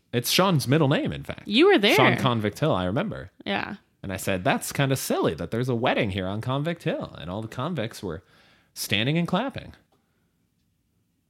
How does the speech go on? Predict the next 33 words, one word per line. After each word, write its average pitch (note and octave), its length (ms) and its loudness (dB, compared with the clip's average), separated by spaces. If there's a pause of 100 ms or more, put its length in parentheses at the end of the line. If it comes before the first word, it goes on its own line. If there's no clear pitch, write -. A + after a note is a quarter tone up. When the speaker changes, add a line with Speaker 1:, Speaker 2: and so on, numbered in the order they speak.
(100)
Speaker 1:
They A2+ 100 -8
were E3 100 -8
excited. F3 460 -12
Haley, D4+ 200 -2
what E4 140 -2
are E4 40 -8
you D4+ 100 0
drinking? F#2+ 340 -6 (1900)
Speaker 2:
Clearly, B3+ 400 -6
it's - 200 -6
not F3+ 300 2 (260)
as F#3 140 0
interesting F#3+ 480 2
as D#3+ 240 0
yours. G#3 640 2
Speaker 1:
No, C#4 640 4
<laughs> - 640 -8
of - 80 -12
course - 280 -2
it's - 220 -4
not. F#3+ 160 -4
Speaker 2:
Getting G#3+ 260 0
so A3 140 0
excited C4+ 480 6
over F3+ 160 6
there. F3 200 4
Um, C4 300 4
I'm D#4 180 4
having E4 420 2
a, F3+ 420 0 (360)
a G3+ 120 0
passion A3 500 4
fruit D4 540 4